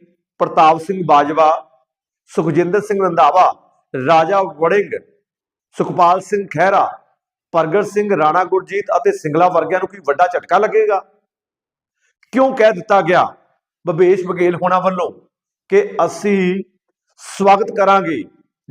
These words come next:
ਜੇਕਰ ਕੈਪਟਨ ਅਮਰਿੰਦਰ ਸਿੰਘ ਕਾਂਗਰਸ ਪਾਰਟੀ ਦੇ ਵਿੱਚ ਘਰ ਵਾਪਸੀ ਕਰਦੇ ਹਨ? ਕਾਂਗਰਸ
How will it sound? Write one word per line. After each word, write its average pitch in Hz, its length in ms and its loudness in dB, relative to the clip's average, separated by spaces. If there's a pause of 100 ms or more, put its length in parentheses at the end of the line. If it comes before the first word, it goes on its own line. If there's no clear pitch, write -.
(120)
ਜੇਕਰ 190 400 2
ਕੈਪਟਨ 175 520 -2 (200)
ਅਮਰਿੰਦਰ 160 400 -2
ਸਿੰਘ 185 500 -2 (480)
ਕਾਂਗਰਸ 175 560 -2 (100)
ਪਾਰਟੀ 156 600 0
ਦੇ 156 200 2
ਵਿੱਚ 180 220 -2
ਘਰ 147 280 0
ਵਾਪਸੀ 151 380 -2
ਕਰਦੇ 147 340 -2 (100)
ਹਨ? 143 100 -6 (960)
ਕਾਂਗਰਸ 190 460 0